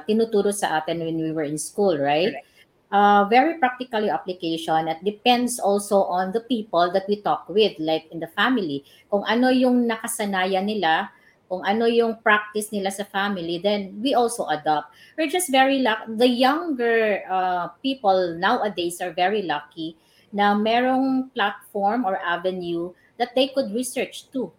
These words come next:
Speaker 1: kung paano gagawin, no? Kasi yun talaga eh. I've been, uh, advocating this and telling, uh, some schools to really have financial education in the,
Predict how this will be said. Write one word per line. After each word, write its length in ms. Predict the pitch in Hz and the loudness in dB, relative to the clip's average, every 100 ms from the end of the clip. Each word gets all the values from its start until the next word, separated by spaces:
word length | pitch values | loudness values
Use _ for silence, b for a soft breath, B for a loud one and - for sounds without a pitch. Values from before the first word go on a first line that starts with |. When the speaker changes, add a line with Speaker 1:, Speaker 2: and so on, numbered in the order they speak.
| _ _ | _ _
Speaker 1:
kung 160 | 214 208 | -8 -4
paano 480 | 208 202 196 208 | -4 0 2 2
gagawin, 640 | 196 180 160 151 180 196 151 | 0 0 0 0 0 -2 -4
no? 160 | 151 165 | -6 -6
Kasi 320 | 185 - 220 214 B B B B _ - | -8 -4 -4 -6 B B B B _ -2
yun 240 | 302 330 | -2 -2
talaga 400 | 330 311 302 339 285 | -2 -2 0 0 2
eh. 200 | 202 208 | 4 4
I've 240 | 226 208 | 2 2
been, 400 | 262 269 277 269 | 4 4 2 0
uh, 640 | 202 214 208 202 196 180 - | -2 0 2 2 0 -2 -2
advocating 760 | 233 220 233 233 214 220 214 196 | 0 0 0 0 -2 -2 -2 0
this 360 | 190 196 196 - | 2 2 0 -6
and 320 | 180 180 175 - _ - | -6 -8 -10 -14 _ 0
telling, 640 | 220 226 208 202 196 196 b b b 185 | 2 2 2 0 -2 -8 b b b -6
uh, 160 | 185 | -4
some 320 | 185 - 277 262 | -2 2 2 2
schools 640 | - - 214 196 202 - 269 | -2 -2 0 2 0 -2 -4
to 80 | 254 | -4
really 320 | 285 294 285 | -2 -4 -4
have 400 | 226 220 214 - | 0 0 0 -2
financial 560 | 202 190 190 202 214 | -2 -2 -4 -4 -4
education 960 | 180 175 196 - 165 165 165 151 151 165 b b b _ - | -4 -6 -10 -8 -6 -6 -4 -4 -4 -8 b b b _ 2
in 320 | 254 262 254 | 2 4 2
the, 180 | 214 | 6